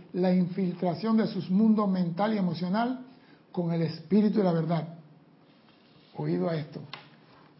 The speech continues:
Antes de cada clase o reunión, el amado querubín o ángel de la forma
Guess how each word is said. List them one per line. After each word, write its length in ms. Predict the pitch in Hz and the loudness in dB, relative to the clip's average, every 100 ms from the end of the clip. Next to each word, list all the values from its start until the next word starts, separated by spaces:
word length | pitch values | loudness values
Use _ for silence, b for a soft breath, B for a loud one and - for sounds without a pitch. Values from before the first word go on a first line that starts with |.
| _ 220 | _ 4
Antes 480 | 285 370 330 240 | 4 4 0 2
de 160 | 170 165 | 2 0
cada 400 | 190 196 175 151 | 0 0 0 -2
clase 500 | 165 190 180 - - | -2 -2 -2 -6 -4
o 160 | 196 208 | 0 0
reunión, 800 | 208 165 151 160 160 170 240 - - - b b b b _ | 0 0 0 0 0 0 -2 -6 -16 -20 b b b b _
el 180 | 180 185 | 2 4
amado 540 | 175 180 214 240 226 226 | 4 4 2 4 2 2
querubín 600 | 190 175 165 208 190 180 | 2 2 2 2 2 0
o 120 | 170 | 0
ángel 300 | 196 214 208 | 2 2 2
de 120 | 165 156 | 0 0
la 140 | 151 | -2
forma 480 | 185 202 196 196 | 0 0 2 0